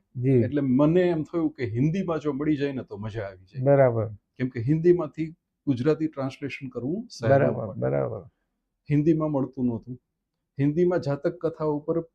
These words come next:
Speaker 2: બે સંપૂર્ણ ગ્રંથાવલી પ્રગટ થઈ છે. એક
Speaker 1: ઓકે.
Speaker 2: બનારસમાં ઓગણીસો પચીસમાં પ્રગટ થઈ હતી.
Speaker 1: ઓકે.
Speaker 2: અને બીજી, અ, ઓગણીસો ને છપ્પન, ઓગણીસો પચાસથી ઓગણીસો છપ્પન સુધીમાં ક્રમશઃ પ્રગટ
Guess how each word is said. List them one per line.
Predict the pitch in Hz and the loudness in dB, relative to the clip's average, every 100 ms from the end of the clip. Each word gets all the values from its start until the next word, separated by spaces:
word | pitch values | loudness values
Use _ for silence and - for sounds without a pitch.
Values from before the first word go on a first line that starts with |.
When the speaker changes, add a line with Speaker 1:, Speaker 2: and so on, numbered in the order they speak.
| 127 | 2
Speaker 2:
બે | 131 175 175 - | 10 12 12 4
સંપૂર્ણ | - 131 127 139 131 | -4 -2 -2 -4 -4
ગ્રંથાવલી | 123 120 120 123 110 113 | -4 -4 -6 -4 -4 -4
પ્રગટ | 110 113 110 113 - | -6 -6 -4 -6 -6
થઈ | 135 | -4
છે. | 123 - 98 - _ _ 139 123 | -4 -6 -18 -18 _ _ -2 2
એક | 160 | 4
Speaker 1:
ઓકે. | 113 | 4
Speaker 2:
બનારસમાં | 147 160 165 143 - 139 131 | 2 2 2 2 -4 -4 -2
ઓગણીસો | 127 147 143 | 0 0 -2
પચીસમાં | 139 127 - 170 - 120 - | -8 -10 -2 -2 -2 -12 -12
પ્રગટ | 104 104 - | -12 -12 -12
થઈ | 110 107 | -12 -10
હતી. | 101 143 165 | -12 -16 -14
Speaker 1:
ઓકે. | 135 113 - | -8 -8 -6
Speaker 2:
અને | 107 131 | -4 -2
બીજી, | 143 165 170 113 98 - _ _ _ _ _ 135 | 0 2 2 0 -6 -10 _ _ _ _ _ -4
અ, | 123 131 139 - - - | 0 0 -2 -8 -16 -6
ઓગણીસો | 131 151 147 156 | -2 -2 -2 -2
ને | 175 | -4
છપ્પન, | - 165 175 120 107 | -2 0 2 2 0
ઓગણીસો | 127 170 185 185 | -2 2 2 2
પચાસથી | 156 170 180 - | 0 2 0 2
ઓગણીસો | 165 160 175 - | 2 2 -2 -6
છપ્પન | - - - 175 | -14 -14 -4 -4
સુધીમાં | 160 127 120 120 175 | -2 -6 -4 -4 -4
ક્રમશઃ | - 131 143 - 117 | 0 2 2 0 -4
પ્રગટ | 101 110 101 | -6 -10 -12